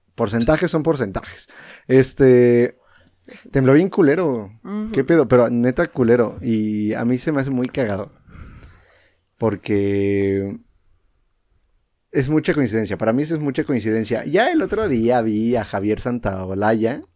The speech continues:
Speaker 1: el de Datum Blog, Datum Voltio, dando una explicación sobre la estadística y sobre por qué está este pedo y así,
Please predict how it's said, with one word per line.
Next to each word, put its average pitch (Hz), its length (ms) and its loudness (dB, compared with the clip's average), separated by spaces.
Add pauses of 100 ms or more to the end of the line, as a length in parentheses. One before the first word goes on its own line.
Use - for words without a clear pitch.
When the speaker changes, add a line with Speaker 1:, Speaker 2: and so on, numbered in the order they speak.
(380)
Speaker 1:
el 104 120 -8
de 101 140 0
Datum 107 360 -4
Blog, 131 340 0
Datum 117 300 -4
Voltio, 131 460 0 (1600)
dando 131 360 4
una 151 120 2
explicación 123 720 0
sobre 107 540 4
la 104 120 0
estadística 113 840 -2
y 104 80 0
sobre 101 300 -4
por 98 240 -8
qué 107 920 -2
está 101 360 -8
este 101 240 -10
pedo 127 420 -2
y 104 140 0
así, 127 380 -2